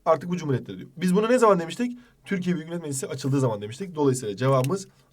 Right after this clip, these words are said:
Bursa. Bununla alakalı gelebilecek soruyu söyleyeyim. Meclisin açılışında diyor ki, e, milletvekillerinden bir tanesi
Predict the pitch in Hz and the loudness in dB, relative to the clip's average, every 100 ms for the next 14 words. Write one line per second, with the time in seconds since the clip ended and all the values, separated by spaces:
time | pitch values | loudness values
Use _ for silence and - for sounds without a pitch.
0 | - - 139 147 156 202 - _ _ - | -20 -4 -2 0 0 0 -2 _ _ -2
1 | 214 269 240 233 208 190 196 202 - 151 | 2 6 6 4 6 6 6 4 0 0
2 | 123 120 147 190 - - _ _ _ _ | -2 -2 -4 -6 -12 -20 _ _ _ _
3 | _ - 120 185 254 247 196 165 202 196 | _ 0 2 2 2 4 4 6 4 4
4 | 226 202 233 247 - _ - 120 180 285 | 0 4 4 4 -4 _ -10 -4 0 0
5 | - 127 120 - 131 123 117 117 113 120 | 0 -2 -2 -8 -2 0 0 -2 0 0
6 | 123 120 113 107 104 117 113 208 | 0 -4 -6 -6 -6 -6 -4 -6